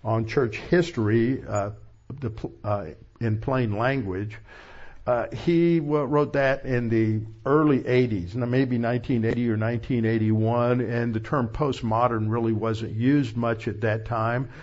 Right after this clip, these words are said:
And so the way he periodized the post-World War Two period was the therapeutic age.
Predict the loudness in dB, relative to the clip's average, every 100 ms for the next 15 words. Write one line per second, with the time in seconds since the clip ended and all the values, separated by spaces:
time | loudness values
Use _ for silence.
0 | -16 -4 2 2 2 2 4 2 0 -2
1 | 2 2 2 0 0 0 -2 4 6 8
2 | 6 2 2 2 2 0 0 2 0 -6
3 | -2 0 2 0 -6 -14 -4 0 2 0
4 | 0 -2 -2 -4 -4 -4 -4 -4 0 0
5 | 0 -4 -4 -4 -4 -6 -6 -2 0 -2
6 | -4 -4 -2 -2 -6 -8 -8 -14 -18